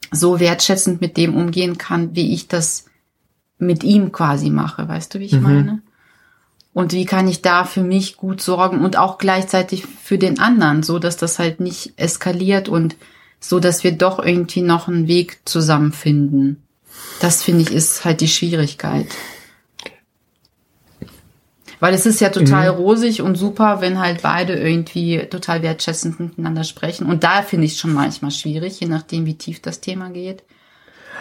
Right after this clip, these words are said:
Speaker 2: Ah, ja, also mir fällt jetzt auch nochmal dazu ein, auch noch den, den anderen Fall. Was, was mache ich, wenn ich eigentlich quasi,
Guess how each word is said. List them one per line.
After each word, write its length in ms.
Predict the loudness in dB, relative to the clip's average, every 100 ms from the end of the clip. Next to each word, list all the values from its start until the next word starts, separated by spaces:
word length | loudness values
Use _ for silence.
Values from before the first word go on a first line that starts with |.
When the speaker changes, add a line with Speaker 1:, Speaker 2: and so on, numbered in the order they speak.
| -14 -16 -20 -12
Speaker 2:
Ah, 160 | -10 0
ja, 540 | 2 4 4 2 -2 -12 _ _ _ -20 -20 -20 _ _ _ _ _ _ _ 0
also 140 | 4
mir 120 | 4
fällt 280 | 4 4 4
jetzt 160 | 2 2
auch 120 | 0
nochmal 240 | 2 2
dazu 320 | 2 -2 -4 -2
ein, 340 | 0 0 0 -8 _ _ _ _ _ -16 -16 _ _
auch 180 | -2 0
noch 160 | -2
den, 280 | 0 -2 0
den 200 | 0 -2
anderen 340 | 2 4 4 2
Fall. 360 | 0 -2 0
Was, 240 | -2 -2 -4
was 140 | 2
mache 220 | 2 2
ich, 140 | 2 2
wenn 120 | 2
ich 240 | 0 -2
eigentlich 460 | 2 4 4 2 2
quasi, 540 | 2 2 0 -4 -6